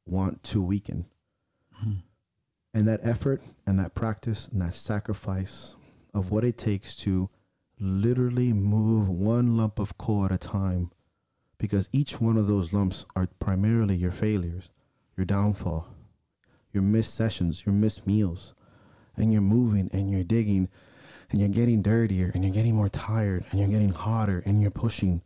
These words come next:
Speaker 1: and you're going forward, because that's because you're so close. You're so close to the, the top, despite you feeling like you're digging to the bottom.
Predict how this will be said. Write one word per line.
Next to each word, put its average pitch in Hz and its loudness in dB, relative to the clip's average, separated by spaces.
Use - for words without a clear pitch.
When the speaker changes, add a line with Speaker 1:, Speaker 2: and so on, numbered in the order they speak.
Speaker 1:
and 107 2
you're 104 2
going 107 2
forward, 104 0
because 98 0
that's 104 0
because 113 0
you're 101 2
so 107 -2
close. - -2
You're 104 0
so 123 0
close - -2
to 107 -2
the, 90 -8
the 92 -4
top, - -4
despite 117 -2
you 131 4
feeling 120 2
like 98 0
you're 107 2
digging 101 2
to - -8
the 87 -2
bottom. 87 -6